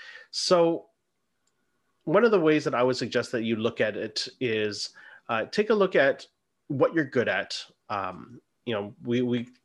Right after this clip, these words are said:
often take a look at the strengths, and, and you take a look at, are you good in front of a camera? Do you speak elegantly? Um, are you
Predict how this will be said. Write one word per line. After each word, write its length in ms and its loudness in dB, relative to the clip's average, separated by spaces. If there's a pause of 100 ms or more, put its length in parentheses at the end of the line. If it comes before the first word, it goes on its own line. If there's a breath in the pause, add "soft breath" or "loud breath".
(100)
often 340 -4
take 200 -4
a 40 -2
look 140 0
at 80 -10
the 60 -6
strengths, 580 -4
and, 220 0
and 200 0
you 60 -2
take 200 -4
a 40 4
look 160 0
at, 140 0 (1300 loud breath)
are 160 4
you 180 4
good 200 2
in 100 -2
front 160 -2
of 100 -2
a 60 -2
camera? 480 -4
Do 220 -6
you 220 4
speak 520 -6
elegantly? 640 -4 (320 loud breath)
Um, 340 -6 (100)
are 120 2
you 680 2